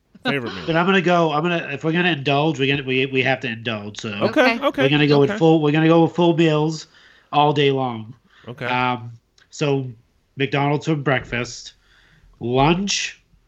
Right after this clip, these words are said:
Speaker 2: Uh, probably I'm a big advocate of the, uh, of the old Cheesecake Factory. So probably a, uh, um,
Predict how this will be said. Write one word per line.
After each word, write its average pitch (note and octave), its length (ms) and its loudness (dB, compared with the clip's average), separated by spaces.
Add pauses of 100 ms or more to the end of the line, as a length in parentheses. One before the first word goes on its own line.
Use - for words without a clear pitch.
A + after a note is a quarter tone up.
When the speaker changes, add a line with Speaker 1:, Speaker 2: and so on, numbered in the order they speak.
(280)
Speaker 2:
Uh, B2+ 280 2
probably D#3+ 880 2 (100)
I'm C#3 120 -6
a B2+ 60 -4
big C#3 260 2
advocate C3+ 440 -2
of A#2 120 -4
the, B2 160 0
uh, A#2+ 340 -2 (220)
of C3 100 -6
the C3+ 140 4
old C3 200 2
Cheesecake C#3 520 0
Factory. A#2 640 -2 (440)
So A#2+ 200 -4
probably B2 500 2
a, A#2+ 180 2
uh, A#2 360 0 (460)
um, A#2 580 0